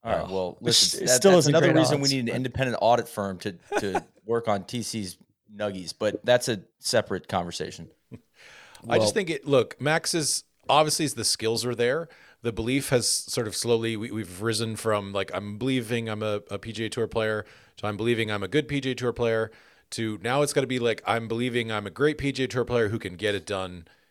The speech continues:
Speaker 4: in majors." And I think I just want to, like,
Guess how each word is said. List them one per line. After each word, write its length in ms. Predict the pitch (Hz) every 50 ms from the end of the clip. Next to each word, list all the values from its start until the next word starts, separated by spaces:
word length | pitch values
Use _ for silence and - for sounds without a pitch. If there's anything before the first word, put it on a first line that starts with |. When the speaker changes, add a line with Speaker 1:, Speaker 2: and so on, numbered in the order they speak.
| _ _
Speaker 4:
in 180 | 107 110 117 113
majors." 560 | 117 120 123 123 160 170 180 160 147 - - -
And 120 | 101 113 113
I 80 | 107
think 320 | 120 127 120 113 - - -
I 60 | 104
just 220 | 101 123 120 104
want 340 | 101 117 123 123 123 123 -
to, 140 | - 120 113
like, 320 | 104 98 92 90 - -